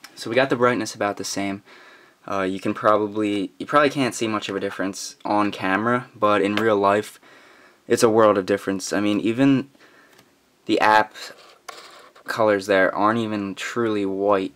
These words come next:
if you compare it to these here. You can see that the iPod Touch first generation is running three point one point three, which is the latest software it can run.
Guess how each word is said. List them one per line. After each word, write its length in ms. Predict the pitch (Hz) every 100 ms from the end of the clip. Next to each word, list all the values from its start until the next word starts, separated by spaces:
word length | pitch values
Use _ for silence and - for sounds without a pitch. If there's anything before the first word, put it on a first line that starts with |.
| -
if 140 | 98
you 80 | 95
compare 360 | 92 98 107 101
it 100 | 95
to 140 | - 98
these 460 | 98 98 95 - - _ -
here. 320 | 98 98 98 - _ _ _ _ _ _ _ _ _ _ _
You 80 | 113
can 200 | 107 104
see 840 | - - - 131 131 127 127 131 - _ _ 117
that 400 | 107 104 101 -
the 80 | 113
iPod 340 | 110 120 127
Touch 520 | - 131 113 - - - _ _ _ _ _ _
first 260 | - 123 120
generation 480 | 113 113 110 - 110
is 140 | 101
running 280 | 107 107 104
three 220 | - 120
point 320 | 120 123 117
one 240 | 95 107 104
point 300 | 113 104 107
three, 180 | 107
which 180 | 104 98
is 60 | -
the 100 | 98
latest 260 | 101 101
software 340 | 110 104 107 101
it 80 | 98
can 100 | 98
run. 360 | 98 98 98